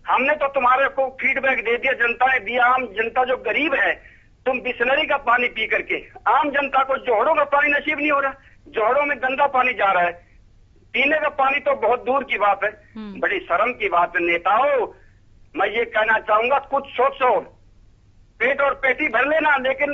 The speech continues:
Speaker 1: रा-, सचमुच राजा वही होता है जो पहले देखना, देखा करते थे कि आम जनता परेशान होती तो खुद भूखे रह जाया करते थे,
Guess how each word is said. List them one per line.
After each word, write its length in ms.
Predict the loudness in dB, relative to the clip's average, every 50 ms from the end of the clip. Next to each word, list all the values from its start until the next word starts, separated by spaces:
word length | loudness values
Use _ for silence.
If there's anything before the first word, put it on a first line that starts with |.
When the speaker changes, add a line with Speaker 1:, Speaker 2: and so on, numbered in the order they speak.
| -4 -8 -10 -8
Speaker 1:
रा-, 480 | -2 0 2 2 2 0 -4 -20 -20 -14
सचमुच 580 | -4 -4 -4 -4 -2 -6 -2 -2 -2 0 0
राजा 380 | 2 2 4 2 4 2 2 0
वही 380 | 0 0 -2 -2 -2 -2 -2
होता 380 | -2 0 0 0 0 2 0 2
है 160 | 2 0 0
जो 100 | -2 -4 -4
पहले 380 | 0 0 0 0 2 0 -2
देखना, 380 | -2 0 -4 -4 -4 -6 -10 -10 -10 -12 -20 -20 -20 -20 -20 -20 -20 -20 -20 -14 -4
देखा 300 | -4 -2 0 0 0 0
करते 340 | 0 -2 -6 -2 -2 -4
थे 300 | -2 0 2 2 2 0 -2 -6 -16 -20 -20 -20 -20 -20 -20 -20 -20 -20 -20 -20 -20 -20 -20 -20 -20 -16 -8
कि 160 | -6 -6 -6 -4 0 2
आम 280 | 4 4 4 2 0
जनता 340 | 0 -2 -2 -2 -2 -2 -4
परेशान 460 | -2 0 -2 -2 -2 0 -2 0 0
होती 240 | 0 0 0 -2 -2
तो 100 | -2 -2
खुद 200 | -2 -2 -6 -4
भूखे 340 | -4 -2 -2 -2 0 0 0
रह 120 | 2 0
जाया 220 | 0 2 0 0 0
करते 260 | 0 -2 -2 -2 -4
थे, 160 | -6 -6 -16